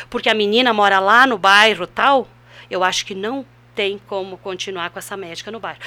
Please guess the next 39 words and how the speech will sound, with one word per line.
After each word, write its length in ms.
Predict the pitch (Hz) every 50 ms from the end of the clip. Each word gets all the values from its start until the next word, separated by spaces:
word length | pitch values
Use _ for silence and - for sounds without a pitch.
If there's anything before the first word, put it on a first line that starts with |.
| - - -
Nem 340 | 233 247 269 320 370 392
no 140 | 381 415 403
bairro, 340 | 370 381 339 311 330 302 330
nem 140 | 311 320 311
aqui 120 | 302 311
dentro 180 | 285 302 294 294
da 100 | 311 302
Lagoa 160 | 302 311 311
Vermelha. 320 | 339 370 320 - - - - _ _ _ _ _ _ _ _ _ _ _ _ _ _ _ -
É 100 | 214 202
desumano 880 | 175 156 208 247 240 247 294 269 262 233 214 202 202 220 233 262 254 - _ _ - - _
o 80 | - 202
que 160 | - - 208
ela 120 | 190 190
tá 140 | 185 - 185
fazendo. 300 | - 240 220 - - - _ _ _ _ _ _ _ _ _ _ _ _ _ _ _ _ _ - - - - -
E 100 | 208 214
é 40 |
por 200 | 202 - 214 196
isso 240 | 180 202 285 294 -
que 60 | -
eu 60 | 415 392
tô 100 | - 415
aqui. 320 | 427 - - 294 220 - - - - - -
E 60 | -
eu 60 | 220 214
tô 120 | 220 240
pedindo, 680 | 233 - 202 165 175 180 196 240 311 311 254 - 135 - _ _ _ _
eu 80 | - 170
tô 140 | - 208
pedindo 420 | 196 - 220 175 - - 170 185 208
ajuda 420 | 196 180 180 175 175 185 214 214 - _ _ _ _ _ _ _
pras 400 | - 190 170 170 170 175 185 202
autoridades. 540 | 269 311 - 359 392 370 311 - 143 - - - - - - _ -
Prefeito, 960 | 247 220 202 185 - - - - - 214 202 208 214 226 262 - - 302 269
vereadores 1080 | 220 226 220 208 196 196 185 175 156 156 190 185 180 185 185 196 202 208 240 214 -
que 100 | - 247
nos 220 | 240 277 349 311
ouçam. 260 | 262 165 - - -